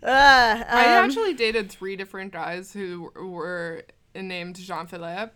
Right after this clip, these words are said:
Speaker 1: Mm-hmm.
Speaker 2: and I think, I'm pretty sure my family thought they were all the same guy.
Speaker 1: That's
Speaker 2: 'Cause it was pre-,
Speaker 1: reasonable.
Speaker 2: it was pretty consecutive.
Speaker 1: <laughs>
Speaker 2: It's like French Canadians only have, like, four names
Speaker 1: Oh, especially
Speaker 2: for the
Speaker 1: the men.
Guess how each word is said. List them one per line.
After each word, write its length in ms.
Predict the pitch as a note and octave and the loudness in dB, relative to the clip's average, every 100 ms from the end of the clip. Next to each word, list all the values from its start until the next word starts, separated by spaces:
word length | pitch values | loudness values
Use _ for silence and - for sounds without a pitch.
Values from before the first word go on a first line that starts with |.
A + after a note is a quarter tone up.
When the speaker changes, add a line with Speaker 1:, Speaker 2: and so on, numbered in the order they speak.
| _ | _
Speaker 1:
Mm-hmm. 300 | A#3 A#3+ G#3+ | -10 -8 -6
Speaker 2:
and 80 | A3 | -4
I 80 | G#3+ | -4
think, 200 | A3 - | -8 -10
I'm 160 | G#3+ G#3+ | -8 -8
pretty 200 | A#3 B3 | -10 -12
sure 180 | D4+ D4 | -10 -8
my 220 | A#3 A3 | -8 -8
family 420 | - F#3+ F#3+ F3+ | -8 -8 -8 -10
thought 200 | F3+ E3+ | -10 -10
they 100 | F3 | -10
were 140 | E3+ - | -12 -10
all 160 | D#3 D#3+ | -10 -10
the 100 | E3 | -12
same 280 | F3 E3 | -14 -16
guy. 480 | D#3 D#3 C#3 - G3+ - | -12 -10 -10 -12 -16 -10
Speaker 1:
That's 180 | B3+ B3+ | -6 -6
Speaker 2:
'Cause 120 | C#4 | -6
it 40 | C#4+ | -6
was 120 | C4 | -6
pre-, 80 | A3+ | -6
Speaker 1:
reasonable. 300 | G3+ D4+ D#4 | -2 -2 0
Speaker 2:
it 120 | A#3+ | -4
was 140 | B3+ - | -4 -10
pretty 300 | - B3+ A3+ | -10 -10 -8
consecutive. 920 | A#3 G#3+ F#3 F3 D3+ G#2+ F2+ C#3+ A3+ | -10 -8 -8 -10 -16 -14 -14 -14 -2
Speaker 1:
<laughs> 40 | - C5 - F4+ - - - | 6 6 8 6 6 0 -8
Speaker 2:
It's 180 | - - | -8 -4
like 180 | C#4+ C#4 | -4 -2
French 280 | C4+ C4+ - | -6 -6 -8
Canadians 520 | C4+ B3+ A#3+ A#3 G#3+ | -6 -6 -6 -8 -8
only 220 | F#3+ G3+ | -8 -8
have, 160 | G3+ F#3 | -8 -8
like, 180 | E3+ E3+ | -10 -10
four 240 | F3+ E3 | -12 -12
names 560 | D#3+ D#3 C#2+ C#2+ - - | -12 -16 -18 -20 -16 -6
Speaker 1:
Oh, 140 | B3 A3+ | -2 -2
especially 340 | - A#3 - | -2 -4 -4
Speaker 2:
for 40 | G#3 | -4
the 60 | |
Speaker 1:
the 20 | |
men. 300 | G3 G3+ E3+ | 0 2 2